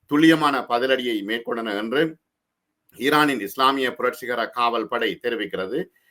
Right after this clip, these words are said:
இஸ்ரேல் ஒரு போரை ஆரம்பித்து விட்டது, கடுமையான விளைவுகள் இல்லாமல் நாங்கள் இதனை முடிக்க மாட்டோம் என்று, அம், இதை முடிக்க அனுமதிக்க கூடாது என்றும்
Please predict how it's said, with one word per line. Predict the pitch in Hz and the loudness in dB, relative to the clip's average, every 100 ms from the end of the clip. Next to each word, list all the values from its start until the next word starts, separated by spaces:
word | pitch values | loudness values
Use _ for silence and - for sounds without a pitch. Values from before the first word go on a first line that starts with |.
| _ - | _ -2
இஸ்ரேல் | 175 151 175 185 - | -2 4 4 4 2
ஒரு | 123 127 120 | 0 0 0
போரை | - 143 143 117 | 0 2 2 2
ஆரம்பித்து | 107 120 127 123 123 | 2 2 0 -4 -6
விட்டது, | 117 127 156 | -4 -4 -4
கடுமையான | 151 131 143 156 147 139 | -4 -2 0 2 2 2
விளைவுகள் | 110 117 127 123 123 104 95 | 0 0 0 0 -2 -4 -6
இல்லாமல் | 101 107 104 95 104 143 170 - _ _ _ - | -8 -2 0 0 0 0 -2 -8 _ _ _ -2
நாங்கள் | 123 143 151 170 180 - | 2 4 4 2 0 -8
இதனை | - 120 123 127 | -8 -4 -2 0
முடிக்க | 123 135 147 151 | 0 0 0 0
மாட்டோம் | 127 131 135 127 113 | 0 0 0 -2 -2
என்று, | 104 104 147 156 - _ _ | -6 -4 -4 -4 -12 _ _
அம், | - 101 98 92 85 82 - _ _ _ _ _ | -6 0 0 0 -8 -12 -18 _ _ _ _ _
இதை | - 110 113 | -4 0 0
முடிக்க | 127 160 160 | 2 2 6
அனுமதிக்க | 135 147 165 156 151 | 6 6 4 2 0
கூடாது | - 185 202 170 131 | -2 0 4 6 4
என்றும் | 117 104 104 104 104 | 0 0 -2 -2 -8